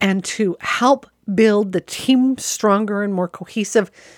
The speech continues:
develop a culture where people, um, feel safe and it's okay. We have to role model that as leaders. And so part of that is this level of vulnerability. And if you think about the times when you have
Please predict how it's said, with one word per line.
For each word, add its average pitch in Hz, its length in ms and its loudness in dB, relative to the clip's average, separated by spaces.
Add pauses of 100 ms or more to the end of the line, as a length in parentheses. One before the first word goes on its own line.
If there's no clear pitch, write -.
(160)
develop 220 400 2
a 294 60 2
culture 208 520 0
where 208 180 2
people, 208 500 -4
um, 196 340 0
feel 180 240 0
safe - 580 0 (120)
and 208 100 0
it's 185 160 -6
okay. - 480 -6 (580)
We 269 300 4
have 269 360 -2
to 240 100 -2
role 196 320 0
model 180 340 -2
that 165 180 -4
as 160 180 -8
leaders. 156 460 -4
And - 140 -16
so - 140 0
part 294 300 0
of 339 80 0
that 311 140 2
is 294 120 -4
this 208 200 -4
level 190 360 0
of 180 120 -4
vulnerability. 175 840 -4 (460)
And 240 120 0
if 254 120 -2
you 320 160 6
think 262 340 -2
about 208 300 0
the 175 80 -6
times 180 540 -4 (300)
when 226 260 2
you 269 160 4
have - 280 -6